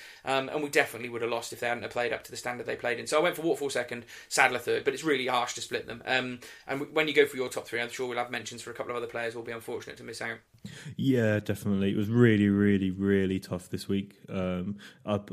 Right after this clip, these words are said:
Speaker 2: mu-, much different to, um, the Stanley game, <laughs> the complete and utter opposite,
Speaker 1: Yeah,
Speaker 2: polar
Speaker 1: really
Speaker 2: opposite.
Speaker 1: weird.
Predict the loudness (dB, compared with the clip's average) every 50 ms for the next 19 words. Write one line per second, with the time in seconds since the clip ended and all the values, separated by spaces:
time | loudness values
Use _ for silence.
0 | -8 -8 -6 -4 -2 0 0 0 0 -2 -4 -6 -6 -6 -8 -8 -4 -4 -4 -4
1 | -4 -6 -8 -8 -4 -2 0 0 0 -2 -2 -2 -2 -2 -2 -4 -4 -4 -4 -2
2 | 0 0 0 2 2 2 2 2 0 -2 0 2 2 2 2 2 -2 0 0 0
3 | 2 2 2 0 -2 -2 -6 -6 -6 -4 -4 0 0 0 0 0 0 -2 0 0
4 | 0 2 2 2 2 0 0 0 0 0 0 -2